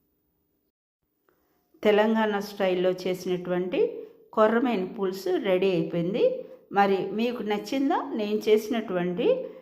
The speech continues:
ఈ రెసిపీ కనుక మీకు నచ్చినట్లయితే ఒక లైక్ ఇవ్వండి.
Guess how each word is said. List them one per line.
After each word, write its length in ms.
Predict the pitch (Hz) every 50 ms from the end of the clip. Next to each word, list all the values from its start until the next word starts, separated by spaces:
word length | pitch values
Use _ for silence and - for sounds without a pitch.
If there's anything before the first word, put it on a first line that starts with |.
| - - _ -
ఈ 220 | 233 247 254 233
రెసిపీ 440 | 214 214 208 208 - - - 247 233
కనుక 320 | 214 190 185 196 196 - 370 480 466 381
మీకు 220 | 240 214 214 -
నచ్చినట్లయితే 1120 | 180 170 175 180 185 175 - - 381 359 320 - - 202 175 - - - 170 143 143 - - -
ఒక 160 | 185 - 180
లైక్ 440 | 170 170 165 165 175 196 - - 220
ఇవ్వండి. 600 | 202 180 175 175 180 196 - 440 539 - -